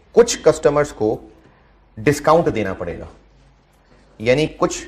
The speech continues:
customers को price कम करके देनी पड़ेगी। वैसे तो हम price बढ़ा लेंगे,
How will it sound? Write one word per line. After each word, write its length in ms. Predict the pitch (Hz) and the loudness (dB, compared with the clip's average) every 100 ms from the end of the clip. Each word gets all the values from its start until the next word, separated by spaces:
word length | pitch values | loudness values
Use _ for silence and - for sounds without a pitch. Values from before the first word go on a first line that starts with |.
| - 135 | 0 2
customers 420 | 127 156 156 - | 2 4 4 4
को 140 | 160 | 0
price 320 | 156 135 147 | 2 2 2
कम 260 | - 170 175 | 0 0 2
करके 240 | 147 123 | 0 0
देनी 200 | 101 90 | -4 -6
पड़ेगी। 360 | 87 76 85 - _ _ _ _ _ _ _ _ _ - _ _ _ _ _ _ - | -12 -16 -16 -20 _ _ _ _ _ _ _ _ _ -20 _ _ _ _ _ _ -8
वैसे 240 | 95 90 123 | -6 -4 -2
तो 100 | 151 | -2
हम 80 | |
price 260 | - 127 139 | 2 0 2
बढ़ा 240 | 131 127 | 0 2
लेंगे, 360 | 147 107 85 | 0 0 -4